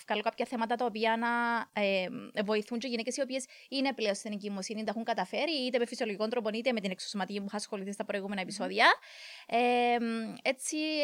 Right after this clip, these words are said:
Speaker 1: έβλεπα λίγο στο Facebook και πέφτοντας πάνω στο λογαριασμό σου είδα έναν άρθρο το οποίο έγραψες για τα κιλά της εγκυμοσύνης, ε,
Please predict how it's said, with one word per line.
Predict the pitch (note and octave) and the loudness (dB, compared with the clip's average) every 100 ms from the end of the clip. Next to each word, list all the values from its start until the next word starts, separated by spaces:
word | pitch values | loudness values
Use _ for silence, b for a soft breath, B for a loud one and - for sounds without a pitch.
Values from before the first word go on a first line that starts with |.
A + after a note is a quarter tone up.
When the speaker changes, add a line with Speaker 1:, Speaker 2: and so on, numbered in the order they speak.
| C#4 | 2
Speaker 1:
έβλεπα | C#4+ D#4 A#3 | 2 2 4
λίγο | A#3 B3+ | 4 2
στο | D4 - F#3 | 2 0 0
Facebook | G3+ F#3 A3 A#3+ E4 - | 2 0 0 0 -2 0
και | D#4 C#4 C4 | 0 0 0
πέφτοντας | - C#4+ D#4 C#4+ | -4 -4 -4 -2
πάνω | C4 | -2
στο | B3+ | -2
λογαριασμό | C4 C#4 C4 G#3 A3+ | 0 2 2 2 0
σου | C4 - | -2 -2
είδα | D4 D4 | -2 2
έναν | D4 C#4+ | 2 4
άρθρο | C4+ D#4+ D4+ | 4 2 -2
το | A3 | -2
οποίο | G3 F#3+ | 0 0
έγραψες | G3 F3+ - - A#3+ G4+ - B B B | 0 -2 -2 2 4 4 0 B B B
για | G3+ A3 | 2 4
τα | |
κιλά | G#3+ A3 A3 | 4 6 6
της | A3 B3+ | 6 2
εγκυμοσύνης, | G3 F3+ F3 - G3 A#3+ G#4 A#4+ B B B B | -2 -4 -6 -4 -4 -2 -2 -4 B B B B
ε, | A3 A3 A3 G#3+ G#3+ | 2 6 6 6 6